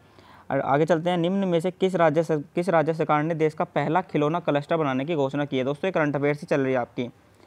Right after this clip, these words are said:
निम्न में से किस राज्य सरकार ने देश का पहला खिलौना क्लस्टर बनाने की घोषणा की है?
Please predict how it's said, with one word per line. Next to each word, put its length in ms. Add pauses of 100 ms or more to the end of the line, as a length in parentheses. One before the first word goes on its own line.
(320)
निम्न 300
में 140
से 120
किस 200
राज्य 280
सरकार 320
ने 160
देश 260
का 100
पहला 380
खिलौना 400
क्लस्टर 400
बनाने 340
की 120
घोषणा 300
की 180
है? 160